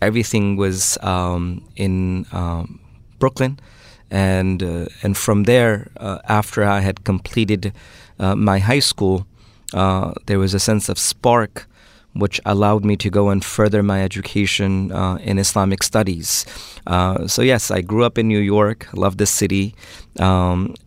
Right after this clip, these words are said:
and my parents originally came from Pakistan. My dad is an engineer, my mom is a house-, housewife, um, and my dad had traveled the world for his business and works, and finally in his, uh,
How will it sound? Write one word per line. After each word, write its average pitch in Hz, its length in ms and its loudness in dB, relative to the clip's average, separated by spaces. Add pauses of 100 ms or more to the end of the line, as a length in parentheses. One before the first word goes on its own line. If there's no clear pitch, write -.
and 95 580 0
my 101 200 2
parents 123 760 -2
originally 104 540 0
came 101 340 2
from 92 520 -2
Pakistan. 92 580 -4 (840)
My 98 200 4
dad 101 240 2
is 95 120 -4
an 101 80 -2
engineer, 98 500 0 (360)
my 85 100 0
mom 95 240 4
is 87 140 -2
a 92 80 0
house-, 104 300 0
housewife, 110 560 0 (380)
um, 95 600 4
and 95 420 2
my 95 160 2
dad 101 220 2
had 92 200 -4
traveled 101 460 0
the 95 80 -2
world 110 380 4
for 101 140 -4
his 95 220 -2
business 101 420 0
and 98 180 0
works, 107 400 0 (400)
and 92 360 2
finally 110 540 2
in 98 140 0
his, 95 500 0
uh, 92 460 -4